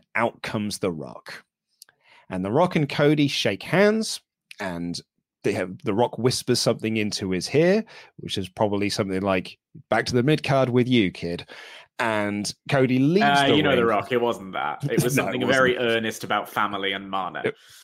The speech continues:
Speaker 1: it wa-, it was pro-, it was probably something about seven dollars.
Speaker 2: Yeah.
Speaker 1: And he, uh,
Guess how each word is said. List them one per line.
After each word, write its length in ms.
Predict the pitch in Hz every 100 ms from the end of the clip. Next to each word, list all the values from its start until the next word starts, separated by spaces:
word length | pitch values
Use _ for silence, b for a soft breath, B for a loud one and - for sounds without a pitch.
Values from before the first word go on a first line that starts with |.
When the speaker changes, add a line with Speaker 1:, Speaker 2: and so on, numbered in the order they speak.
| B
Speaker 1:
it 60 | 120
wa-, 100 | 113
it 80 | 131
was 100 | 131
pro-, 120 | 151
it 140 | - 147
was 100 | -
probably 160 | 131
something 180 | 117 113
about 180 | 107 107
seven 300 | - 101 104
dollars. 420 | 92 78 78 - B B B -
Speaker 2:
Yeah. 300 | 127 120 117
Speaker 1:
And 240 | 117 123 143
he, 320 | 127 147 151 127 - _ - - -
uh, 120 | 160